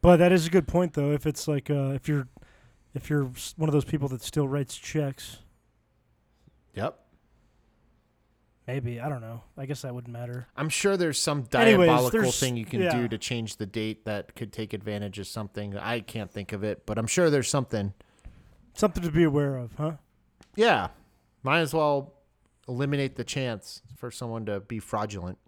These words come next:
Speaker 1: All right, Julian. Well,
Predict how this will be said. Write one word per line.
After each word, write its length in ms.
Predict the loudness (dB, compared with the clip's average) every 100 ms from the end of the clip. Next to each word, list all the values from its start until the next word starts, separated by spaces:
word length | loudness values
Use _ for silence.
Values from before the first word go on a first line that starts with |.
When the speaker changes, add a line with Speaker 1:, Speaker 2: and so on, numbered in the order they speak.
| _ _ _ _ _ _ _ _ _ _ _ _ _ _ _ _ _ _ _ _ -20 _ -20 -6
Speaker 1:
All 80 | 2
right, 280 | 6 6 4
Julian. 600 | 0 4 4 4 2 0 -4 -6
Well, 260 | -2 0 -2